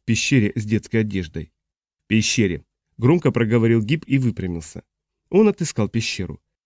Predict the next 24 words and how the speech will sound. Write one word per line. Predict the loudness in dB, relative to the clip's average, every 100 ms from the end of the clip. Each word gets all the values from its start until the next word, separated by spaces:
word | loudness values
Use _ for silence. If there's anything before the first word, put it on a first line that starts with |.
| _ _
Там | 0 2
среди | 2 2 2
детской | 2 0 0
одежды | -2 0 -2 -2
обнаружился | -4 0 2 2 2 0 0
скатанный | -4 -2 0 2 2
в | 2
трубку | 0 0 -2
грязный | 0 2 2 2 0
листок | 0 0 -2 -4
с | -2
адресом, | 0 0 0 -4 -4 _ _
который | -4 2 4 4
привел | 4 4 6 4
его | 4 2
к | 0
этому | 0 4 2
самому | 2 2 4 2 2
дому, | 4 4 2 _ _ -2
находящемуся | 0 2 2 0 0 0 0 0
в |
этом | 0 0
самом | 0 0 2 0
городе. | -2 -2 -6 -12